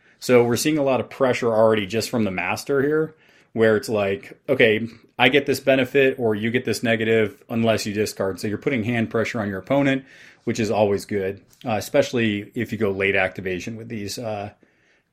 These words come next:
crazy Clampets. Whirlpool,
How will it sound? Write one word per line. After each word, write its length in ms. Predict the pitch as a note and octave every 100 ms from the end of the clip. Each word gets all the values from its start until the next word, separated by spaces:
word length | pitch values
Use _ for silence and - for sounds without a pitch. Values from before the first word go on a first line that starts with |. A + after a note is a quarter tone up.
| _
crazy 260 | - D3 A#2+
Clampets. 580 | A#2+ A2 G#2+ G2+ - - _ _ _ _ _ _ _ _ _
Whirlpool, 640 | C#3+ F3+ E3+ G3+ F3 E3+